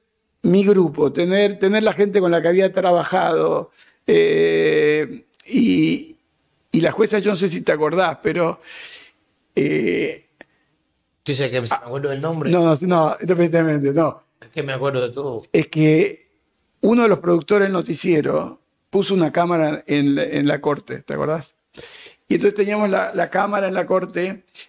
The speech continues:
Speaker 1: y la jueza no entendía por qué la ca-, la, la cámara estaba en la corte. Y mucho menos la cámara de una empresa que estaba interne-,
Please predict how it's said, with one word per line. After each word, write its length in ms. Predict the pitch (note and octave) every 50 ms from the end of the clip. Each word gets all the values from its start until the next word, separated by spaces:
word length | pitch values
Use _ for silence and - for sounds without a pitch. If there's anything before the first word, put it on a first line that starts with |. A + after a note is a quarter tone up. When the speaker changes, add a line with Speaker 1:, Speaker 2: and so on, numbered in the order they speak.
| _ _
Speaker 1:
y 160 | - B3 F3
la 120 | F3+ F#3 -
jueza 340 | - G3 G#3+ G#3 - A3 G#3
no 120 | G3 G3+
entendía 720 | G3 G3 E3+ F#3 F3+ F3+ E3+ F#3 F#3 F3+ F3 E3+ E3+ -
por 240 | - E3 D#3+ D3 -
qué 180 | G3 G3 G3
la 140 | G3+ F#3+ E3
ca-, 240 | - F#3 F#3 F#3+ -
la, 240 | - F#3 F3+ E3 - _ _ -
la 160 | F3+ E3+ -
cámara 280 | - F3 F3+ F#3+ F#3+
estaba 220 | D#3+ - G3+ F#3 F#3
en 60 | F#3
la 100 | F#3 F#3+
corte. 420 | A#3+ A#3+ F3+ - - - C#3+ C#3+ _ _ _ _ - - - - - _ _ _ _ _ _ _ _ _ _ _ _ _ _
Y 120 | - F#3 F#3+
mucho 280 | A3+ B3+ B3+ C4 A#3+
menos 440 | A#3 B3 B3 B3+ C4 A#3 - - - _ _ _ _ _ _ _ _ _ _ _ _ _ _ _
la 240 | - E3 F3 E3 -
cámara 400 | - G#3 G#3+ A3+ A3+ A3 G#3+ G3+
de 60 | G3
una 180 | G3+ A3 A3 G#3
empresa 460 | G3 F3+ F#3 A3+ A#3+ A3 - F#3+ E3+
que 80 | D3+ C#3+
estaba 280 | - - G3 G3 G#3
interne-, 540 | G#3 G3+ - G3 F#3+ F#3 G3+ G#3 G#3 -